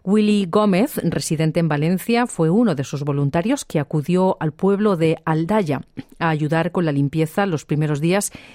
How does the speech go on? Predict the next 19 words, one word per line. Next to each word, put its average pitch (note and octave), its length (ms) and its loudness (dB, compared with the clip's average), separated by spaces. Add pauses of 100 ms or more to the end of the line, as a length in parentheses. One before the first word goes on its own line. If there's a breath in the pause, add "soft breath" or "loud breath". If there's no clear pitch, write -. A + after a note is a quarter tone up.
(240 loud breath)
y A3+ 120 0
quedó G#3+ 340 2
impactado F#3 640 0
por D3+ 220 -4
lo C#3 120 -2
que D3 140 -4
vio. C#3 220 -8 (500 loud breath)
Hablé F3 240 0
con E3 180 0
él D#3+ 280 0
esta D#3+ 340 -2
mañana F3+ 420 2
y F#3+ 100 0
esto E3+ 200 -4
es B2 100 -4
lo B2+ 80 -4
que - 120 -4
nos B2+ 180 -4
contaba. - 400 -10